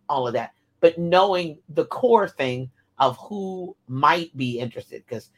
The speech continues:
some people are interested in what you have to offer, and you think, "I didn't even think about them." Uh, which, but you should at least go into it with the audience in mind. So number one, um, the audience could have been, you know, when you start talking about a man building a house,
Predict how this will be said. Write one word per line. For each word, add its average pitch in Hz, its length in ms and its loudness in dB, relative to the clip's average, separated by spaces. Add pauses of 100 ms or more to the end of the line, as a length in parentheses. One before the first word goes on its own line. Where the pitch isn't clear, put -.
(160)
some 180 220 -2
people - 220 -2
are 117 100 0
interested 120 380 -6
in 117 100 -4
what 117 180 -6
you 120 80 -4
have 117 200 2
to 117 60 -4
offer, 113 260 0
and 120 120 -4
you 123 80 -8
think, 117 280 -4
"I - 180 -4
didn't - 140 -6
even 127 160 -6
think 170 160 -6
about 120 280 0
them." 143 320 -6 (840)
Uh, 131 220 4
which, 165 300 2
but 160 240 -2
you 175 80 -6
should 151 220 0
at 139 100 -2
least 165 480 0
go 139 320 8
into 165 600 2
it 113 360 -4 (240)
with 139 140 -6
the 123 80 -2
audience 120 480 4
in 117 100 -2
mind. 110 360 -4 (340)
So 190 160 4
number 190 260 4
one, 175 600 2 (100)
um, 131 380 -4
the 139 180 -6
audience 143 720 4 (420)
could 180 200 0
have 156 140 2
been, 135 420 0
you 139 140 -10
know, 127 120 -4
when 135 120 -6
you 147 80 -12
start 165 260 -2
talking 139 340 0
about 123 360 2
a 123 80 -4
man 135 340 -2
building 123 280 0
a 131 60 -2
house, 135 520 -6